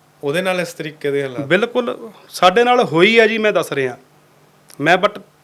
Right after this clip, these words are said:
Speaker 2: ਖੁੱਲ੍ਹ ਕੇ ਨਹੀਂ ਜ਼ਿਆਦਾ ਦੱਸਣਾ ਚਾਹੁੰਦਾ, ਮੈਂ ਸਿੰਪਲ ਜੀ ਦੱਸ ਦੇਵਾਂ। ਗੁਰੂ ਘਰਾਂ ਦੇ ਵਿੱਚ ਅੱਜ ਦਾ ਮੈਨੂੰ ਪਤਾ ਨਹੀਂ, but ਕਈ ਗੁਰਦੁਆਰੇ ਹੈਗੇ ਵੀ ਨੇ ਜਿਹੜੇ ਰਿਸਪੈਕਟ ਕਰਦੇ ਨੇ,
Speaker 1: ਹੂੰ।
Speaker 2: but ਜ਼ਿਆਦਾਤਰ ਹਾਲਾਤ ਇਹੋ ਜਿਹੇ ਨੇ ਕਿ ਸਾਡੇ ਟਾਈਮ ਦੇ ਵਿੱਚ ਵੀ, ਅੱਜ ਦਾ ਵੀ ਮੈਂ ਕਈ ਵਾਰੀ ਦੇਖਦਾ ਨਹੀਂ ਰਿਸਪੈਕਟ ਕਰਦੇ।
Speaker 1: ਹੂੰ।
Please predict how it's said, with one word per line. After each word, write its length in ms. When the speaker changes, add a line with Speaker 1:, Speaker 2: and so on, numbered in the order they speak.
Speaker 2:
ਖੁੱਲ੍ਹ 200
ਕੇ 120
ਨਹੀਂ 140
ਜ਼ਿਆਦਾ 200
ਦੱਸਣਾ 260
ਚਾਹੁੰਦਾ, 320
ਮੈਂ 160
ਸਿੰਪਲ 360
ਜੀ 60
ਦੱਸ 180
ਦੇਵਾਂ। 220
ਗੁਰੂ 240
ਘਰਾਂ 260
ਦੇ 140
ਵਿੱਚ 300
ਅੱਜ 120
ਦਾ 160
ਮੈਨੂੰ 200
ਪਤਾ 240
ਨਹੀਂ, 160
but 280
ਕਈ 160
ਗੁਰਦੁਆਰੇ 360
ਹੈਗੇ 260
ਵੀ 120
ਨੇ 100
ਜਿਹੜੇ 240
ਰਿਸਪੈਕਟ 400
ਕਰਦੇ 320
ਨੇ, 140
Speaker 1:
ਹੂੰ। 500
Speaker 2:
but 160
ਜ਼ਿਆਦਾਤਰ 500
ਹਾਲਾਤ 460
ਇਹੋ 260
ਜਿਹੇ 140
ਨੇ 140
ਕਿ 220
ਸਾਡੇ 360
ਟਾਈਮ 260
ਦੇ 120
ਵਿੱਚ 220
ਵੀ, 180
ਅੱਜ 120
ਦਾ 120
ਵੀ 80
ਮੈਂ 120
ਕਈ 160
ਵਾਰੀ 160
ਦੇਖਦਾ 300
ਨਹੀਂ 180
ਰਿਸਪੈਕਟ 320
ਕਰਦੇ। 300
Speaker 1:
ਹੂੰ। 160